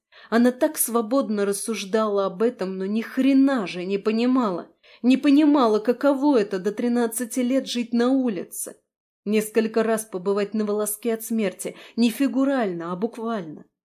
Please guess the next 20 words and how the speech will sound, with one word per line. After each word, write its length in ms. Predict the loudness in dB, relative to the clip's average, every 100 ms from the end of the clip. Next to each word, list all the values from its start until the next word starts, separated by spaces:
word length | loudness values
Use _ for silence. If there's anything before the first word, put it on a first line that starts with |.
| _ -2
Не 180 | 0
знала 420 | 0 -2 -2 -2 -2
и 120 | -4
знать 480 | -4 -4 -2 -4 -6
не 100 | -8
могла, 480 | -8 -6 -4 -4 -8 -12 -2
об 200 | 2 2
этом 280 | 2 -2
знал 320 | -4 -4 -6 -6
только 380 | -2 -2 -2
он 600 | -4 -4 -4 -4 -4 -8 _ _ _ _ _
и 120 | -4
Милена. 540 | -2 -2 -4 -8 -12 -18 _ _ _ _ _ _ _ _
Только 320 | 0 2 2
жене 380 | 0 2 2 2
он 160 | 0 -2
мог 240 | -4 -4
о 60 | -6
таком 340 | -6 -6 -6
рассказать. 680 | -6 -10 -10 -8 -8 -12